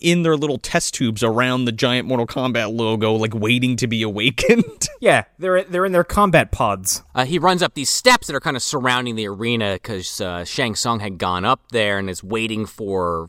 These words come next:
Speaker 3: you know, Liu Kang after he defeats these minions. He sees it's Shang Tsung. He knows his brother is dead. He literally, like, it's not like, like, he ran up there and it was his brother already. He runs up there, it's still fucking Cary Tagawa.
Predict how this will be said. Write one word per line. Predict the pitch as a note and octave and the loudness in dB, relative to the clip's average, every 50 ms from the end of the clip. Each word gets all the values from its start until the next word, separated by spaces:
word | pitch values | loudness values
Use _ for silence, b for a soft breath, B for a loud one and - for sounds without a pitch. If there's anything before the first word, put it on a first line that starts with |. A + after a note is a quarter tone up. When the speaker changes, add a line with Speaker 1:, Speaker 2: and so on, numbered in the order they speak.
| - _ | -14 _
Speaker 3:
you | - - | -4 -4
know, | A#2 G2 | -4 0
Liu | A2 B2+ C3 - | 0 0 0 2
Kang | - E3 E3 C3 | 0 0 0 0
after | G#2+ - - G2+ | -2 -6 -8 -12
he | |
defeats | F2 E2 - - - C3 A#2 - | -12 -14 -10 -6 -6 -6 -6 -6
these | - A#2 A2 G#2+ G2 | -8 -8 -6 -6 -4
minions. | A#2 E3+ G#3+ G#3+ D3 G#2+ F#2+ E2 D#2+ D#2+ - - b b b b b b b b b b _ - | 0 0 0 0 0 -4 -6 -8 -10 -12 -14 -16 b b b b b b b b b b _ 2
He | - F4+ G#4 F#4 D#4 | 4 6 6 6 2
sees | - - - - F#4 F#4 F4+ F4 F4 E4+ G4+ C#4+ | -2 -2 0 4 6 6 8 8 6 6 4 4
it's | D#4+ D#4 A#3 - | 2 0 0 0
Shang | - - D4 C#4 C4+ B3 A#3+ A#3+ A#3 | 0 2 4 4 6 4 4 2 0
Tsung. | - - - C4 C4 A#3 G#3 D3 A2 F2 D#2+ b b b b | 0 2 4 6 6 6 6 4 2 -4 -10 b b b b
He | - - D#4+ D#4+ D#4 D4+ | 0 2 4 6 6 6
knows | C#4+ C#4 C#4+ E4 E4 E4 D#4+ E4+ E4+ D#4+ C4+ | 6 6 6 8 8 8 8 6 6 4 2
his | D4 D#4 B3 A3+ | 2 0 0 0
brother | - - B3+ C4+ C4 C4 C4 C4 B3+ B3 | 0 6 6 6 8 8 4 4 2 2
is | - G#3+ A3+ G3 F3 D#3 | 2 0 0 0 -2 -4
dead. | - - G#3+ G#3+ G3 F3+ D#3 A#2+ G#2 F2+ B B B B B B B B | 4 6 6 6 8 4 4 2 -2 -4 B B B B B B B B
He | _ D4 D4+ | _ 2 2
literally, | D4 C4 C4 E4+ F#4 A4 G#4 D#4 D#4 D#4 | 4 4 4 6 6 6 4 4 2 2
like, | D4 C4+ B3 - - - _ | 4 4 4 4 0 -6 _
it's | - C4 B3+ | 0 2 6
not | E4 F4+ F4 | 6 6 6
like, | F4 E4+ - | 6 4 4
like, | D4 B3 - | 2 -2 -2
he | - F#3 | -2 -6
ran | D3 A#2+ C3 D3+ D#3+ D#3 D3+ | -2 2 4 4 4 4 4
up | D#3 - - | 2 0 2
there | - F#3+ F#3 | 2 4 4
and | E3 C#3+ | 4 2
it | B2+ A2 | 0 -2
was | A2+ A2 | -4 -6
his | A2+ G2+ | -8 -2
brother | - B2+ A#2+ B2+ D3+ E3 | 0 0 2 2 2 2
already. | D#3+ E3+ F#3+ F3+ | 2 2 2 0
He | E3 F#3 F3 | 0 0 -2
runs | C#3+ C#3+ F3+ A3 A#3 A3+ F3 | 2 6 6 6 6 6 4
up | A#3 C4 - | 2 2 2
there, | - E3 D3+ | 2 0 0
it's | - | 0
still | - - G3+ F#3+ E3 | 2 4 4 2 4
fucking | - G3+ - - F3 E3 | 0 0 0 0 -6 -4
Cary | - F3 E3+ F3+ F3 | 0 2 2 4 2
Tagawa. | F#3 F3 G#3+ A3+ C#4 D4+ A#3+ F3 A2+ F2 | 4 6 8 10 10 10 8 8 4 0